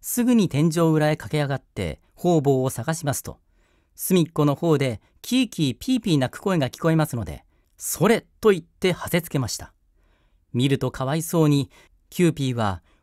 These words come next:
お腹も何もぴしゃんこになって、青い目を泣き晴らして寝ています。みんなは大喜びで連れて帰って、寄ってたかって介抱をして、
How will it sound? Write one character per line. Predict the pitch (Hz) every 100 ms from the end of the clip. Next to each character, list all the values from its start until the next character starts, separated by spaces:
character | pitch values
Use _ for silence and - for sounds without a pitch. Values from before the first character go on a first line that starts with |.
| -
お | 123
腹 | 165 170
も | 156 147
何 | 156 156 135
も | 135 - -
ぴ |
し | -
ゃ | 175
ん | 208
こ | 208
に | 190
な | 160
っ | 151
て、 | 117 76 - _ _ _ -
青 | 123 214
い | 214
目 | 185 165
を | 147 151
泣 | 120 117
き | 165
晴 | 156
ら | 147
し | -
て | 135
寝 | 95
て | 92
い | 120
ま | 92
す。 | - - - _ _ _ _ _ _ _
み | 123 139
ん | 160
な | 156
は | 135 123 - _
大 | 131 160 233
喜 | 233 214 160
び | 147
で | 139
連 | - 135 165
れ |
て |
帰 | 156 139
っ |
て、 | - - 82 - _ _ _
寄 | 107 123
っ |
て | - 170
た | 165
か | 165
っ | 165
て | 165
介 | 160 180
抱 | 147 147
を | 139
し | -
て、 | 139 113